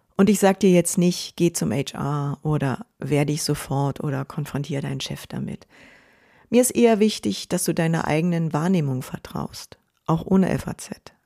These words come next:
auch ohne Artikel und auch ohne Stempel von außen. Der Artikel ist nicht die Wahrheit,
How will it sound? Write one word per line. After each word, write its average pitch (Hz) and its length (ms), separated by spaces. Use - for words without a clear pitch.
auch 160 200
ohne 202 240
Artikel 185 580
und 175 180
auch 160 240
ohne 208 240
Stempel 160 400
von - 240
außen. 135 480
Der 180 80
Artikel 233 340
ist 214 160
nicht 190 200
die 165 80
Wahrheit, 151 580